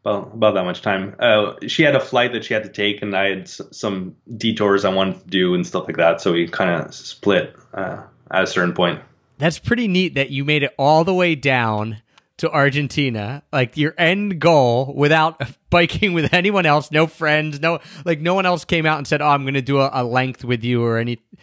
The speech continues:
Speaker 2: any of that. And then at the very end, you get to have this other, as you mentioned, almost completely, not, not opposite, but different experience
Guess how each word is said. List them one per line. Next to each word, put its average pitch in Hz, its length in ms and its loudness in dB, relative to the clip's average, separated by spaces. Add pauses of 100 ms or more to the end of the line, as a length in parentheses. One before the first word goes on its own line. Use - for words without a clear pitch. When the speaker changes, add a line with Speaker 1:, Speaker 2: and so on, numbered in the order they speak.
(240)
Speaker 2:
any 127 140 0
of 117 80 2
that. 139 240 2
And 135 160 0
then 139 120 0
at 131 80 -4
the 127 80 -2
very 143 360 2
end, 120 380 -4 (320)
you 131 120 -10
get 143 180 -4
to 147 80 -6
have 139 160 -6
this 127 180 -12 (300)
other, 147 500 2 (720)
as 123 240 -4
you 170 80 -4
mentioned, 127 380 -6 (140)
almost 190 440 -6
completely, 135 680 -8 (440)
not, 185 220 -12
not 175 240 -6
opposite, 156 400 -4
but 113 220 -12
different 185 400 -2
experience 98 920 -10